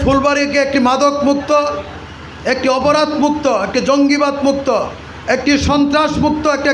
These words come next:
কালো টাকা মুক্ত, আমরা একটি অপরাধ মুক্ত ফুলবাড়িয়া গড়তে চাই, একটি শান্তিপ্রিয় ফুলবাড়িয়া গড়তে চাই।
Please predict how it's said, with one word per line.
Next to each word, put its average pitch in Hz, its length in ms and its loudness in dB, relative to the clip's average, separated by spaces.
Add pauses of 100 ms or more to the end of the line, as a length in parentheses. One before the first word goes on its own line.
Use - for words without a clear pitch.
(100)
কালো 302 220 2 (100)
টাকা 302 180 0
মুক্ত, 269 300 -2 (640)
আমরা 262 260 2
একটি 269 220 0 (540)
অপরাধ 294 500 2
মুক্ত 277 300 2
ফুলবাড়িয়া 254 500 2
গড়তে 233 380 0
চাই, 226 180 2 (580)
একটি 269 260 0
শান্তিপ্রিয় 294 760 2
ফুলবাড়িয়া 285 460 2
গড়তে 277 280 2
চাই। 247 180 0